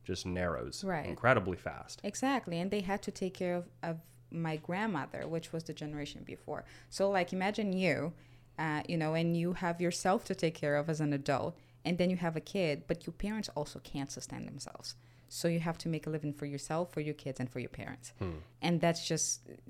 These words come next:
Speaker 2: you can't, you can't just, you know, decide that you have a dream <laughs> and you go after your dreams.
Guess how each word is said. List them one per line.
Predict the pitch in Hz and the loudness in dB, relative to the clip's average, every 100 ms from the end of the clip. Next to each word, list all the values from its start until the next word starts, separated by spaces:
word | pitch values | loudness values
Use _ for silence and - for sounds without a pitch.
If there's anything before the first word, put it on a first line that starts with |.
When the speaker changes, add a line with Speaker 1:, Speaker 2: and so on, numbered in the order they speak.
| - - - | -14 -16 -6
Speaker 2:
you | 185 208 | 0 2
can't, | 208 220 220 208 - - | 2 2 4 2 -4 -2
you | 190 | -2
can't | 190 - 202 196 - | -2 0 2 2 -2
just, | - 170 165 | 0 0 0
you | 170 | 0
know, | 165 151 | 0 0
decide | 156 - 156 | -2 -2 0
that | 151 | 0
you | 151 | 0
have | 151 147 | -2 0
a | 147 | 0
dream | 139 143 143 123 - 170 170 - | 2 2 2 0 -2 0 0 0
<laughs> | 151 | 0
and | 160 | 2
you | 156 | 2
go | 156 156 151 | 2 4 6
after | 156 - | 4 0
your | 143 147 | -2 -2
dreams. | 147 151 | 0 0